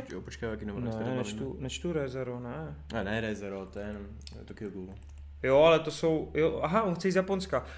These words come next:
Speaker 2: No jasně, ale tak to je jenom v rámci série známé, takže to asi nemá úplně smysl vykládat. Ale jo, to jsem čet a teď, teď si přečtu za chvilku ten, tu Dead Note, no, tu novelu, na to jsem
Speaker 1: Mhm.
Speaker 2: docela zvědavej.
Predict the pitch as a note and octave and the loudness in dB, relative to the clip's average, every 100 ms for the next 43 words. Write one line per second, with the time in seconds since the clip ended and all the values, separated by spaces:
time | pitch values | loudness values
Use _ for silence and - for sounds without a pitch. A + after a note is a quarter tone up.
0 | - F3 F3+ F3 D#3 D3+ D3 D3+ D#3 C#3+ | 10 10 12 10 12 10 10 10 10 8
1 | C#3+ F3 - B2 D3+ C#3 C3 A#2+ A#2 A#2 | 8 4 6 8 8 6 4 2 2 0
2 | A#2+ B2 A#2+ A#2+ A2+ C3 B2 A#2+ A#2+ A#2+ | 0 2 2 2 2 0 0 0 0 -2
3 | C3 - B2 A#2+ C3 A#2+ A#2 E3+ F3+ F3 | -4 -2 -2 4 6 8 8 10 10 8
4 | F3+ F3 E3+ E3 D3+ E3+ D#3+ - - E3+ | 2 4 6 6 4 0 -2 -6 -4 -4
5 | D#3+ - E3 E3 D#3 D#3+ D#3 D#3 E3 D#3 | -2 -4 -4 0 0 0 -4 2 4 4
6 | D#3 D#3 D#3 E3 C#3 B2+ A2+ A#2+ A#2+ C3 | 0 -2 2 2 2 -2 -2 -4 -4 -4
7 | B2 A#2 A#2+ A#2+ A#2 A2+ G#2+ A#2 A#2+ B2 | -4 -2 -2 -2 -4 -4 -4 -4 -2 2
8 | A#2+ B2 | 4 2